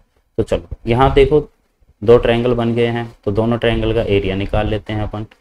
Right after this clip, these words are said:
ठीक है। तो अपना rhombus का एरिया आ जाएगा, ठीक है। सबसे बड़ी बात रेम-, ये दोनों triangle का area same होगा, तो अपन एक का ही निकाल लेते हैं, multiply by two कर देंगे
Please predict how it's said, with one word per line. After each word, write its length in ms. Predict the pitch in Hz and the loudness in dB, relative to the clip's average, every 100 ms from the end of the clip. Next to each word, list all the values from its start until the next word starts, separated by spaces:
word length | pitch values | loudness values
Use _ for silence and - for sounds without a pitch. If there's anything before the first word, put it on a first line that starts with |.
| _ _ _ - | _ _ _ 0
ठीक 100 | 135 | 2
है। 100 | 127 | 2
तो 220 | 113 104 | 2 0
अपना 180 | 120 127 | 0 0
rhombus 420 | 104 92 92 - | 0 -2 -4 -2
का 80 | 123 | 0
एरिया 320 | 101 95 85 | 0 -2 -6
आ 20 | |
जाएगा, 300 | 80 80 85 - _ - | -8 -12 -16 -20 _ -8
ठीक 100 | 131 | -4
है। 160 | 139 104 | -4 0
सबसे 320 | 117 - 139 | 0 2 2
बड़ी 200 | 139 135 | 4 4
बात 200 | 139 - | 2 0
रेम-, 360 | 120 120 117 | 0 0 -2
ये 480 | 113 110 117 135 - - _ | -2 0 4 4 2 -6 _
दोनों 280 | 113 113 127 | -4 0 0
triangle 380 | 120 104 104 101 | -2 -2 -2 -2
का 80 | 113 | 0
area 280 | 107 117 - | 0 0 -2
same 240 | - 110 | -2 -2
होगा, 240 | 87 - _ | -4 -10 _
तो 100 | 101 | -6
अपन 160 | 123 123 | -4 -2
एक 200 | 113 - | -4 -2
का 100 | 139 | 0
ही 120 | 143 | 0
निकाल 300 | 135 123 123 | 0 -2 -2
लेते 220 | 123 151 | -2 -2
हैं, 100 | 202 - - - _ | -6 -8 -20 -20 _
multiply 440 | 107 101 110 104 98 | -6 -4 -2 0 0
by 140 | 120 | -2
two 200 | - 110 | -2 -4
कर 120 | 92 82 | -4 -8
देंगे 300 | - 78 | -12 -16